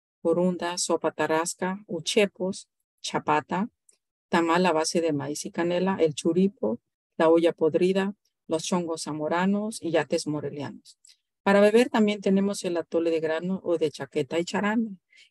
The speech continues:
Y por la zona carri-, caliente en Michoacán también tenemos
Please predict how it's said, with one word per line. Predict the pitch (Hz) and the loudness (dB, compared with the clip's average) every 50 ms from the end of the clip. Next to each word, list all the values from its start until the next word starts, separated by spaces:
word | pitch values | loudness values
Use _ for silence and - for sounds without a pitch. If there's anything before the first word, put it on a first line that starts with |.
| _ - | _ -4
Y | 269 | 0
por | 262 - 247 220 | 2 4 4 4
la | 208 202 | 4 2
zona | - 214 208 208 208 | 2 0 -2 -2 -4
carri-, | 202 - 214 196 190 196 190 - - | -2 -2 -2 0 2 2 2 0 0
caliente | - 208 185 175 175 175 175 - - 196 190 - - | -2 -2 -2 0 -2 -4 -6 -4 -2 -2 -2 -2 -4
en | - 175 165 160 160 | -4 -4 -4 -4 -4
Michoacán | 165 165 - - 190 - - 185 202 | -6 -6 -4 -2 -2 0 2 2 2
también | 196 - 170 160 160 156 | 0 0 -2 -2 -2 -2
tenemos | - 165 156 151 147 151 156 - - | -2 -2 -2 0 -2 -2 -2 -4 -6